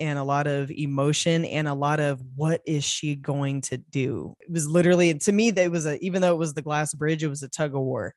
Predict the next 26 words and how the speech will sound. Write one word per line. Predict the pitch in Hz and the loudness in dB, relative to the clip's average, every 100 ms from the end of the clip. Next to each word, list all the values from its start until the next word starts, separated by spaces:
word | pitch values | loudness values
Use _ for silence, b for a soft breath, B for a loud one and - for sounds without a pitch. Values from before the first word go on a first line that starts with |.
| - | -4
because | 165 165 156 | 4 6 6
when | 160 | 2
she | - 175 | 2 4
got | 170 165 | 6 6
onto | 165 170 | 2 0
the | 156 | -2
same | - 170 160 | 0 2 2
glass | 147 151 160 - | 2 2 2 0
with | 170 | 0
him | 180 180 180 | 2 2 0
and | 151 147 | -4 -6
she | 151 | -8
turned, | - - 156 180 208 | -8 -2 0 2 2
I | - | 0
was | 196 | 2
like, | 190 - | 2 2
"Why | 233 285 | 0 2
would | 262 | 2
she | - 233 | 0 0
do | 277 294 | 0 4
that? | 214 | 4
He | 226 | 4
could | 247 220 | -2 -6
just | 196 | -8
push | - 392 - | -6 -6 0
her | 175 | 0